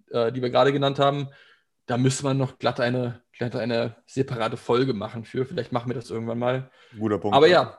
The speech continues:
Speaker 1: also Core Web Vitals ist auf jeden Fall ein spannendes Thema und im März ist es schon soweit. Ähm, also lasst euch das mal prüfen und mit Sicherheit ist da einiges an Handlungsbedarf, auch viel an, an, an, äh,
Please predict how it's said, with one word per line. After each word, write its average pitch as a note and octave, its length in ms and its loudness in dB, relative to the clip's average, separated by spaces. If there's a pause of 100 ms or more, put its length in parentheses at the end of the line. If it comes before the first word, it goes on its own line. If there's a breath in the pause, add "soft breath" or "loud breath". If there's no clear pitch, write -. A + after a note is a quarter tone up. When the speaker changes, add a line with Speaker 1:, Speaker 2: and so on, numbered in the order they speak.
Speaker 1:
also C#3 480 -4 (220)
Core D3+ 280 4
Web - 0 -
Vitals D3 400 6
ist - 20 -4
auf C3+ 120 -2
jeden C3+ 160 -2
Fall C3+ 100 2
ein C3 40 -4
spannendes C3+ 320 0
Thema C#3 220 2
und C3 120 0
im B2+ 100 -2
März C3 260 2
ist C#3 120 -8
es C#3 80 -6
schon C#3 160 -4
soweit. C3 440 2 (600 soft breath)
Ähm, B2 380 2 (280)
also C3 320 2
lasst C3 220 -2
euch B2+ 80 -6
das - 140 -6
mal C3 60 -2
prüfen C#3+ 300 -4
und C3 100 -6
mit C3+ 120 -6
Sicherheit D3 260 2
ist C3 100 -4
da A#2+ 80 0
einiges C#3 320 0
an C3+ 120 0
Handlungsbedarf, C3+ 800 0 (280)
auch A#2+ 180 -4
viel D#3 380 -2
an, C3+ 280 -6
an, B2+ 180 -8
an, - 380 -6
äh, - 180 -10